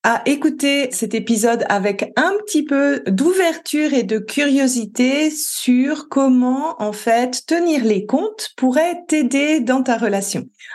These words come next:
Avant que je rentre dans le vif du sujet, bah, si tu écoutes, euh, l'épisode au moment de sa diffusion, ce samedi à onze heures, je serai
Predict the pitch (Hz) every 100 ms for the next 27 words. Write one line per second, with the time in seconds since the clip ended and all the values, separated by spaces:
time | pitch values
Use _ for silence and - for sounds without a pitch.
0 | - 226 262 269 294 254 262 247 277 262
1 | 262 226 214 202 196 202 302 - 233 208
2 | 185 240 320 277 247 - 196 185 233 277
3 | 269 175 185 - 294 294 285 - 294 254
4 | - 233 208 202 208 226 247 247 240 226
5 | 214 214 220 226 240 262 254 - 214 190
6 | 247 247 247 226 202 202 214 392 - _
7 | _ - - - - 190 - 381 403 302
8 | 254 240 240 262 254 208 220 247 226 190
9 | 190 220 214 208 262 - 254 247 220